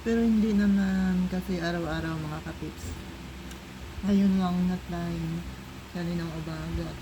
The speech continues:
saka ngayon. Hindi araw-araw. Pag ano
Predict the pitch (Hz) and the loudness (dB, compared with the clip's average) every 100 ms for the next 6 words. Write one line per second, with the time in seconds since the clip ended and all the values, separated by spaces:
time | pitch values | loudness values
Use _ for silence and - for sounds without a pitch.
0 | 170 170 165 165 175 180 175 160 151 160 | -8 -6 -6 -4 0 0 0 -2 -4 -6
1 | - - - - - - - - - - | -8 -12 -14 -14 -14 -12 -12 -14 -14 -12
2 | - 175 180 180 175 170 156 156 151 147 | -10 -4 -2 0 -2 -4 -6 -6 -8 -8
3 | 147 - - - - - - - - - | -8 -10 -12 -12 -12 -12 -12 -12 -12 -12
4 | - - - - - - - - 175 165 | -12 -12 -12 -12 -10 -10 -8 -6 -6 -4
5 | 180 180 | -2 0